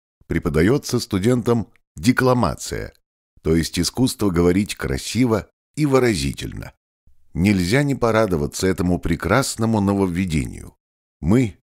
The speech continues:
русские люди, любим поговорить и послушать, но ораторское искусство у нас в совершенном загоне.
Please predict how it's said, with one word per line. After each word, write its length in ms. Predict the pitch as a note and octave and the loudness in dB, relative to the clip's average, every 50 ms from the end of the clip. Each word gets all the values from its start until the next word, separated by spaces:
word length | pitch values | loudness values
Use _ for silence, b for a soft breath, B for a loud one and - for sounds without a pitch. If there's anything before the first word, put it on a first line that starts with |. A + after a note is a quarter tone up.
| _ _ _ | _ _ _
русские 540 | - E2+ A#2+ C#3+ C3 - - - C2+ C2+ B1+ | 0 2 2 2 0 -2 -6 -6 -6 -6 -2
люди, 400 | C2 F#2+ A#2 - F#2+ D2+ - - _ _ _ | 0 0 0 0 -2 -6 -10 -12 _ _ _
любим 420 | - C#3+ F#3+ F#3 B2+ F#2 D#2 C2+ | -2 -2 0 0 0 0 0 0
поговорить 640 | - D#2+ D2+ D#2 D#2+ D#2 D#2+ F2+ C3 D#3 C3+ - - | -2 -2 0 2 2 4 4 2 2 0 -2 -4 -4
и 60 | A#2+ | -4
послушать, 840 | - - A2 G2 - - - C2 C2 B1+ - - - - - - - _ _ _ - | -4 -4 -4 -4 -6 -8 -6 -6 -6 -6 -6 -10 -12 -14 -18 -20 -20 _ _ _ -4
но 240 | C#2+ E2 F2+ F2+ | 0 2 2 4
ораторское 760 | F2 D#2+ D2 G2 C3 C#3 - A#2+ F2+ D#2+ - - F#2 F2+ F2+ F2 | 2 2 2 2 2 2 0 -2 -4 -4 -6 -2 0 0 0 0
искусство 640 | E2+ - - - D#2+ D2+ - - - - G#1 - - _ _ _ _ _ _ | -2 -4 -6 -6 -6 -6 -6 -10 -12 -12 -12 -12 -12 _ _ _ _ _ _
у 120 | - D#2 F2 | -4 0 2
нас 260 | A2 D3 D#3 - - | 2 2 0 -2 -6
в 80 | - | -10
совершенном 880 | - - B2+ A2+ G#2 G2 F2+ - - - E2+ F#2 G#2+ G#2+ G2+ G#2 G#2 F#2+ | -4 -2 0 2 2 2 0 0 -4 -2 0 0 0 0 0 -2 -2 0
загоне. 560 | D#2+ D#2 F2+ E2 D#2 D#2 D#2 D#2 C#2+ C2+ - | 0 0 0 0 2 0 0 0 -2 -4 -8